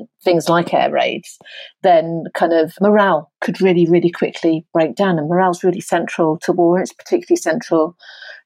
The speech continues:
to wars where air war is involved and where, you know, civilians are at the kind of the heart and one of the main targets of war.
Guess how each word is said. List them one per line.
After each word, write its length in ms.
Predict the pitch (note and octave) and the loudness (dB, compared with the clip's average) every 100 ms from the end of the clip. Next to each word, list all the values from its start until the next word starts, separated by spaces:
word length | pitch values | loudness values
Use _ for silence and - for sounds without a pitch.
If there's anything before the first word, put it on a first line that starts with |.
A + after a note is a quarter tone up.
| _ - | _ 2
to 360 | F#4+ F4 D#4+ - | 4 6 2 -2
wars 460 | F4 E4+ D#4+ - - | 2 2 0 -8 -4
where 300 | D#3 D#3 D#3 E3+ | 2 2 2 4
air 180 | F3 | 2
war 300 | E3 E3+ E3+ | 2 2 2
is 140 | E3 E3+ | 2 0
involved 520 | E3 E3+ F3 G#3+ - - | -4 0 2 0 -4 -4
and 220 | D#3+ D#3+ - | -4 -6 0
where, 440 | E3+ D#3+ D#3+ D#3 _ | 2 4 4 2 _
you 100 | F#3+ | 0
know, 160 | E3+ D#3+ | 2 2
civilians 760 | D3+ - F3+ F3+ E3 D3+ D3 F#3 | 0 -2 0 2 2 0 -4 0
are 100 | E3 | 0
at 120 | - | 0
the 140 | D#3+ - | -4 -4
kind 160 | F3 | -6
of 80 | D#3 | -6
the 80 | - | -6
heart 300 | - G3 D#3+ | -4 -2 -2
and 140 | D#3+ D#3+ | -4 -4
one 80 | E3+ | -4
of 80 | |
the 100 | D3+ | -2
main 200 | E3 D#3 | -2 -4
targets 720 | E3+ F3+ F3+ F3 C3 - - - - - _ - | -6 -4 -4 -4 -10 -10 -18 -20 -20 -20 _ -2
of 200 | F4 - | -2 -2
war. 340 | D3+ C#3+ E3+ | -4 -4 -6